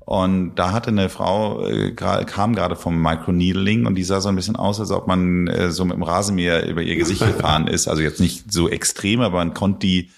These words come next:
Speaker 1: ich meine, deswegen,
Speaker 2: Einstellen.
Speaker 1: wenn man, wenn man, wenn, deswegen meine ich so, wenn man Rasen ganz frisch gemäht hat, sieht man ja, wie man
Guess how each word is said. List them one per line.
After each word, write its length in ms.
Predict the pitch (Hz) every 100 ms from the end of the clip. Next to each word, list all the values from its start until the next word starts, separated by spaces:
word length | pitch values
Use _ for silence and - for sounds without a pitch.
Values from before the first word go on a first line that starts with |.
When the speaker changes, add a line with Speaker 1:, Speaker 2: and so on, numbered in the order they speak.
| _ _ -
Speaker 1:
ich 160 | - 76
meine, 220 | 90 90
deswegen, 380 | 90 98 117 -
Speaker 2:
Einstellen. 0 |
Speaker 1:
wenn 100 | 101
man, 500 | 101 95 - 98 90
wenn 120 | 90
man, 380 | 92 92 87 92
wenn, 420 | 90 87 92 92
deswegen 300 | 87 82 90
meine 200 | 87 85
ich 60 | 87
so, 160 | - 85
wenn 80 | 87
man 300 | 85 85 80
Rasen 440 | - 85 104 104
ganz 140 | 85 -
frisch 200 | 101 -
gemäht 280 | 87 95
hat, 140 | 107 82
sieht 100 | 92
man 140 | 95
ja, 180 | 90 80
wie 160 | 85 95
man 300 | 90 90